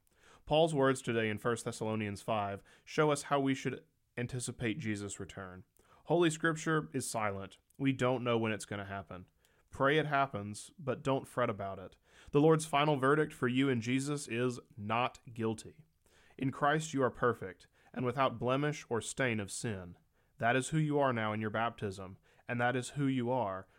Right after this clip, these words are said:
when the Lord returns to judge the living and the dead. We don't know when this last day will happen, but we should fervently pray for it to happen sooner than later. On that day, the Lord will return to bring us to that place where there is no darkness, no sin, no death.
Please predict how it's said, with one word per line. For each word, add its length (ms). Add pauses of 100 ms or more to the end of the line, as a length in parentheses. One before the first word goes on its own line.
when 140
the 80
Lord 240
returns 460
to 100
judge 300
the 80
living 320
and 100
the 60
dead. 320 (580)
We 140
don't 260
know 300
when 260
this 260
last 360
day 100
will 180
happen, 440 (260)
but 60
we 100
should 200
fervently 460
pray 300
for 300
it 80
to 100
happen 340
sooner 540
than 180
later. 400 (440)
On 180
that 220
day, 360 (380)
the 140
Lord 180
will 100
return 460
to 100
bring 240
us 180
to 100
that 240
place 440 (220)
where 120
there 160
is 140
no 200
darkness, 580
no 180
sin, 460
no 160
death. 440